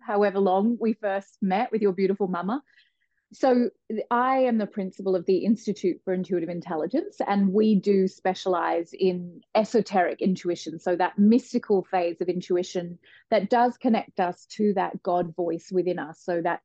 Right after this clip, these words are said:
that consciousness that allows us to be what I call spiritually fierce. As you know, that's the way I describe this self-trust, but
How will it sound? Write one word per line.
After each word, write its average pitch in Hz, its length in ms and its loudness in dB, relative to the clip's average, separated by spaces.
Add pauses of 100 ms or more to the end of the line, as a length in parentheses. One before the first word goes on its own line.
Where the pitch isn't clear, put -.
(120)
that 185 240 -4
consciousness 226 840 -4
that 165 200 -4 (580)
allows 240 440 2
us 226 240 -2
to - 80 -2
be 185 480 0 (320)
what 185 160 -2
I 208 120 0
call 214 240 -2
spiritually 180 640 -4
fierce. 226 440 -4
As 185 180 -4
you 185 100 -4
know, 185 280 -2
that's - 300 -4
the 185 80 0
way 175 180 0
I 175 160 -2
describe 170 500 -4
this - 160 -10
self-trust, 170 720 -8 (100)
but 175 160 -2